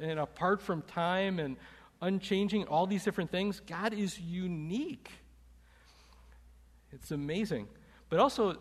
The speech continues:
those that talk about Hebrew, they say that this word also, it carries another meaning as well, too, that's really important,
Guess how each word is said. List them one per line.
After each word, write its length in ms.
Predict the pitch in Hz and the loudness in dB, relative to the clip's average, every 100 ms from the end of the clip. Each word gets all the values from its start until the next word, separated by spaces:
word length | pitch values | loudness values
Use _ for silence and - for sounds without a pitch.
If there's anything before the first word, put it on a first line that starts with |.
| 139 | 0
those 220 | 185 214 | 2 4
that 420 | 208 185 - - | 4 2 -6 -4
talk 220 | 190 190 | 0 2
about 260 | 196 175 185 151 | 6 4 4 -6
Hebrew, 500 | - 226 165 120 117 | -2 0 0 -2 -4
they 100 | 160 | -4
say 160 | 170 190 | 0 0
that 180 | 151 135 | 0 -4
this 160 | 247 | -4
word 200 | 254 220 | 0 2
also, 320 | 185 196 190 | 2 2 0
it 220 | 160 156 - | 0 -4 -2
carries 420 | 190 185 175 175 | 0 2 0 -4
another 340 | 156 156 196 | -2 0 2
meaning 480 | 165 147 139 135 135 - - - | 0 0 -2 -2 -6 -12 -14 -4
as 200 | 139 147 | -2 2
well, 160 | 156 | 0
too, 180 | 147 180 | 0 -2
that's 260 | 147 131 139 | -2 -4 -6
really 380 | 139 170 240 | -8 -4 0
important, 720 | 226 185 175 160 113 104 - | 0 0 0 0 -2 -10 -16